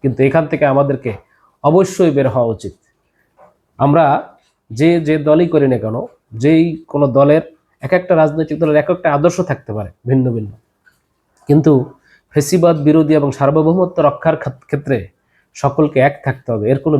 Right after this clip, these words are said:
বিকল্প নাই। অতএব আশা করি সকলে অন্ততপক্ষে এই ফ্যাসিবাদ বিরোধী এবং ভারত বিরোধী একটা শক্ত অবস্থান তৈরি করতে হবে,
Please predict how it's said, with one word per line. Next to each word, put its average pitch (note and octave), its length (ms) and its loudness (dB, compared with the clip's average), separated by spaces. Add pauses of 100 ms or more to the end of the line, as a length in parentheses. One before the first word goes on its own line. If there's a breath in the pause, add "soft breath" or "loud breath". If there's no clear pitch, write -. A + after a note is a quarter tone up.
বিকল্প C3 300 0 (120)
নাই। G#2 120 -4 (920)
অতএব C3+ 300 2
আশা E3 220 0
করি D#3+ 160 4 (460)
সকলে D3 260 0 (100)
অন্ততপক্ষে D#3 580 -4 (580 soft breath)
এই A#2+ 120 -2
ফ্যাসিবাদ E3+ 420 2 (120)
বিরোধী E3+ 360 2 (180)
এবং C#3 240 2 (580)
ভারত D3+ 380 2 (100)
বিরোধী F3+ 320 2 (440 soft breath)
একটা C3 180 -8 (100)
শক্ত D3+ 260 -6 (160)
অবস্থান D#3+ 360 -2 (120)
তৈরি C#3+ 180 2
করতে - 300 -6
হবে, A2+ 120 -2